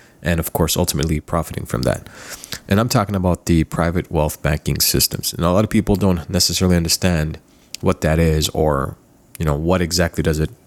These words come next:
comprise of, or what exactly should we think about. See, a lot of people, when you tell them that we're gonna discuss private wealth banking,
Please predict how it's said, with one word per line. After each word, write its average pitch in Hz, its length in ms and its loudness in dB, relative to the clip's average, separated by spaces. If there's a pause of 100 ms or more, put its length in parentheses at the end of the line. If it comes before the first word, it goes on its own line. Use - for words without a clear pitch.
(220)
comprise 87 500 0
of, 78 160 -2
or 78 80 -4
what 85 180 2
exactly 82 400 -2
should 76 200 -2
we 78 80 2
think 95 260 0
about. 58 260 -2 (800)
See, - 140 0
a 92 40 4
lot 95 120 4
of 98 100 -2
people, 92 500 2 (460)
when 92 160 4
you 101 140 6
tell 101 240 2
them 78 400 -4
that 82 240 0
we're 90 80 -2
gonna 87 140 2
discuss - 300 2
private 82 300 -2
wealth 80 240 0
banking, 87 460 2